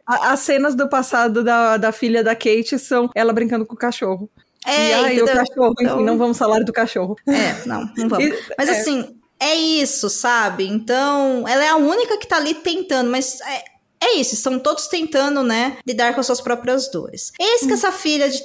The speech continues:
Speaker 2: de Kate é uma perso-, é uma personagem muito importante, que também é afilhada da Tully. E é claro que, como acontece na vida real, as relações são diferentes.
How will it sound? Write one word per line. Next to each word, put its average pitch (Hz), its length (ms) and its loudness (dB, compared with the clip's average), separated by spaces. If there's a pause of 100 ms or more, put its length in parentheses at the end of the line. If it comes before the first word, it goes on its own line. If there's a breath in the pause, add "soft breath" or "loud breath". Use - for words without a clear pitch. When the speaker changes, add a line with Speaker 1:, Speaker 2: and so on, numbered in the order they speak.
(100)
Speaker 2:
de 233 180 -4
Kate 247 340 -2
é 285 40 0
uma 269 100 0
perso-, 262 260 -2
é 233 40 -2
uma 220 280 -2
personagem 233 440 0
muito 254 260 0
importante, 294 1160 -2
que 262 200 -6
também 262 460 0
é 285 40 0
afilhada 269 1040 -2 (260 soft breath)
da 196 160 -2
Tully. 175 600 -4 (120)
E 294 120 -2
é 339 80 0
claro 262 600 0
que, - 360 -8 (180)
como 294 420 2
acontece 269 540 0
na 247 100 2
vida 247 260 0
real, 277 360 2
as 247 180 2
relações 214 520 0
são 180 240 -4
diferentes. 254 640 -2